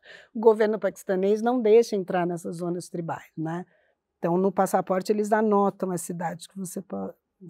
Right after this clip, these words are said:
que você precisa ir. Eu fui daqui até lá, apagando, <laughs> porque eu precisava chegar na cidade da Malala. E lá, com a ajuda de uma jornalista também, a Cathy Ganun, que é,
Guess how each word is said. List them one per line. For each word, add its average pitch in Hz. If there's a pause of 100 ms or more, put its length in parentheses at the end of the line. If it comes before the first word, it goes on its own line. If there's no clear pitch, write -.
que -
você 175
precisa 196
ir. 175
Eu 185
fui 190
daqui 185
até 208
lá, 190 (440)
apagando, 196 (140)
<laughs> 196 (440)
porque 214
eu 202
precisava 214
chegar 220
na 226
cidade 208
da 226
Malala. 226 (360)
E 240
lá, 226
com 226
a -
ajuda 202
de 196
uma 196
jornalista 180
também, 175
a 175
Cathy 175
Ganun, 175
que -
é, 180